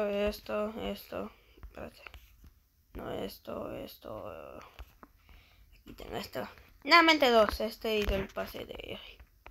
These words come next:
Ok, aquí en puños nada, obviamente. Aquí en paredes. Aquí en esto tengo esto. Aquí en paredes tengo esto. La verdad, me voy a co-,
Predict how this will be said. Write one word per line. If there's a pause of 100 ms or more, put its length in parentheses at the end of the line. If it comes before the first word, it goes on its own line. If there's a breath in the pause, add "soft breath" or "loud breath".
(840 loud breath)
Ok,
aquí
en
puños
nada,
obviamente.
Aquí
en
paredes. (580)
Aquí
en
esto
tengo
esto.
Aquí
en
paredes
tengo
esto. (500 loud breath)
La
verdad, (180)
me
voy
a
co-,